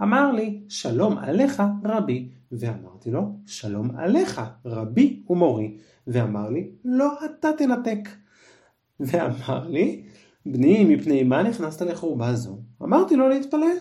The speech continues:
ואמר לי, "היה לך להתפלל בדרך." ואמרתי לו, "מתיירא הייתי שמא יפסיקו אותי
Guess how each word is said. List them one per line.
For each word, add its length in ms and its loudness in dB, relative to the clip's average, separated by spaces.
ואמר 520 -2
לי, 220 -2
"היה 220 -6
לך 260 -6
להתפלל 500 -4
בדרך." 720 2
ואמרתי 680 -4
לו, 300 4
"מתיירא 720 -2
הייתי 500 -4
שמא 440 -4
יפסיקו 640 -6
אותי 340 -6